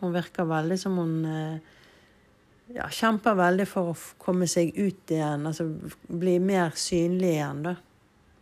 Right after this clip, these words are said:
Det er en som har vært mye i media i det siste, så jeg tenkte jeg måtte ta henne med. Eh, arbeid- og inkluderingsminister Marte Mjøs Persen. Eh, får se litt hvordan hennes jul blir.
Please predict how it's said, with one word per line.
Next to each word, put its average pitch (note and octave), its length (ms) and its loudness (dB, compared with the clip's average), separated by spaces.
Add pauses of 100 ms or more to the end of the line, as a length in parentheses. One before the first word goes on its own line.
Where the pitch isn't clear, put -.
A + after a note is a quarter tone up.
(340)
Det G#3+ 80 0
er A#3 60 4
en A3 80 0
som G#3 120 2
har G#3+ 120 6
vært - 180 -6
mye G3 260 4
i F#3+ 60 4
media E3+ 460 6
i D3 80 2
det D3 100 0
siste, D#3 320 -4
så F3 160 2
jeg F3 80 0
tenkte F3+ 240 2
jeg F3+ 80 2
måtte E3+ 280 2
ta F3 180 0
henne D#3 240 2
med. - 180 -10 (720)
Eh, F3 300 2
arbeid- F#3+ 500 6
og E3+ 220 6
inkluderingsminister E3 1300 2
Marte E3+ 460 -2
Mjøs E3+ 420 2
Persen. E3+ 800 -2 (1300)
Eh, G3+ 220 0
får G#3+ 160 0
se A3 180 4
litt F3+ 240 4
hvordan F3+ 380 2
hennes E3+ 420 2
jul D3+ 320 2
blir. F3+ 300 2